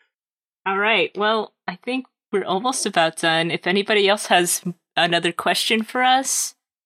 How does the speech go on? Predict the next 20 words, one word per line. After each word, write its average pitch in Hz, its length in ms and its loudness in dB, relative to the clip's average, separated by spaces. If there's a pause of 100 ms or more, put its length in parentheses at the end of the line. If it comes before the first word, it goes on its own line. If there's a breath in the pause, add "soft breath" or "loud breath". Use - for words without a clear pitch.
(160)
what's 190 180 -4
been 196 120 0
the 196 80 0
most 180 240 0
rewarding 185 320 0
part 180 340 -2 (460)
about 165 300 -2
running 165 260 -2
this 151 180 -6
podcast, 143 720 -4
Ashley, 143 680 -4 (200)
uh, 156 320 -10 (160)
our 160 120 -4
editor 143 440 -2
asks? - 560 -8 (1900)
The 190 80 -2
most 196 320 0
rewarding 190 440 0
part, 143 480 -2 (760)
um, 147 560 -2